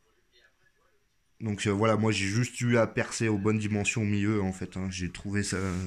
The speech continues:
c'était tout, hein. Enfin, voilà, j'ai pas fabriqué de A à Z, hein, bien sûr. Je le précise aussi. Euh, après, voilà, pareil, peut-être un, un de ces quatre, investir dans une, une imprimante trois D.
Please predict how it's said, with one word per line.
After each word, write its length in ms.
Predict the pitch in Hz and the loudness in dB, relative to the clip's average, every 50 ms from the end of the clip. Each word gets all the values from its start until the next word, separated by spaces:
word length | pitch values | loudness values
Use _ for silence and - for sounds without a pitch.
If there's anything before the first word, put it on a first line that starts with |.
| 87 92 | -6 -8
c'était 340 | - - - 98 - - 92 | -8 -8 -10 -10 -8 -8 -8
tout, 100 | - 98 | -6 -6
hein. 160 | 98 92 87 85 | -4 -2 -2 -4
Enfin, 160 | 82 - 87 | -4 -6 -8
voilà, 220 | 85 90 92 87 85 | -6 -6 -4 -4 -4
j'ai 240 | 82 78 87 87 87 | -4 -4 -4 -4 -4
pas 220 | 85 - - 95 | -6 -6 -6 -6
fabriqué 460 | 92 - 104 101 95 104 101 - - 104 | -2 0 -2 0 0 -2 -2 0 0 0
de 100 | 101 98 | 2 2
A 100 | 101 104 | 2 0
à 60 | 104 | 0
Z, 180 | 98 107 113 | 0 -2 -2
hein, 140 | 113 101 104 | -2 -4 -4
bien 180 | 101 92 92 92 | -4 -6 -6 -8
sûr. 180 | - 107 113 110 _ _ _ - - - - - - - - - - _ _ - - | -8 -8 -10 -10 _ _ _ -20 -20 -20 -20 -20 -20 -20 -20 -20 -20 _ _ -20 -12
Je 200 | 90 90 92 95 | -8 -4 -2 -2
le 100 | 98 92 | -2 -4
précise 480 | - - - 101 98 - 101 98 95 | -6 -6 -4 -4 -4 -2 -2 -2 -2
aussi. 400 | 98 98 - 107 107 113 - - _ _ _ _ _ _ _ _ _ _ _ _ _ _ _ _ - _ _ _ _ _ _ - - - 98 | -2 -2 0 0 0 0 -2 -4 _ _ _ _ _ _ _ _ _ _ _ _ _ _ _ _ -20 _ _ _ _ _ _ -20 -16 -10 -8
Euh, 300 | 95 95 95 95 92 92 90 92 90 87 92 92 - _ _ _ _ _ _ - | -6 -4 -2 -2 0 -2 -2 -2 -4 -6 -6 -10 -14 _ _ _ _ _ _ -10
après, 280 | - - - 123 123 | -6 0 6 6 8
voilà, 260 | 127 127 127 123 123 | 8 8 8 8 6
pareil, 240 | 123 - 113 107 123 | 4 4 2 2 2
peut-être 260 | 120 - 117 117 - | 2 0 -2 -2 0
un, 280 | 127 117 113 113 110 107 107 - - - | 2 2 2 2 2 0 -2 -6 -6 -6
un 80 | 110 | -4
de 40 | 107 | 0
ces 120 | - 113 | 0 0
quatre, 240 | 110 - 117 117 123 | 2 2 0 2 2
investir 400 | 120 110 107 104 - - 117 107 | 2 2 2 2 0 0 -2 0
dans 140 | 104 107 107 | 2 0 0
une, 280 | 98 104 104 101 98 95 98 - _ - - - - - - - - - - - - _ _ _ _ _ - - | 0 0 -2 -2 -2 -4 -6 -10 _ -20 -20 -20 -20 -20 -20 -18 -18 -18 -20 -20 -20 _ _ _ _ _ -6 0
une 60 | 113 | 0
imprimante 380 | 123 127 - 160 147 147 143 143 | 2 4 4 6 6 6 4 4
trois 180 | - 160 151 | 4 2 4
D. 140 | 131 135 147 | 6 6 4